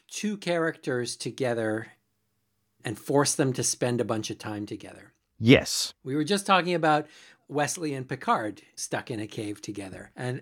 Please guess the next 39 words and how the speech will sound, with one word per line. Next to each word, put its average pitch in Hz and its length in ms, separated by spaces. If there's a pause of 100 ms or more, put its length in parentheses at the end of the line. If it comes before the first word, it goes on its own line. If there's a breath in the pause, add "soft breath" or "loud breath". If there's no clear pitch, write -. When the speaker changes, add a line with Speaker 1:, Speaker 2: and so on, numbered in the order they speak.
Speaker 1:
and 143 100
a 135 80
lot 160 180
of 196 80
these 170 160
are 151 60
like 147 180
that 139 180
too. 160 200
There's 151 260
other 185 360
kind 180 240
of 139 240
bottle 156 420
episodes 151 760 (240 soft breath)
that 139 200 (120)
work 156 360
the 156 100
same 139 340
way, 123 260
stuck - 380
in 143 80
a 131 80
turbolift, 127 500
stuck - 360
in 135 80
a 120 40
shuttlecraft. 123 680 (340 loud breath)
S-, - 280 (100)
two 220 180
characters 160 520
are 104 80
stuck. - 640 (420 loud breath)
And 147 240
this - 180
certainly 175 760 (280)
fits 180 300
that 143 300
template, 185 480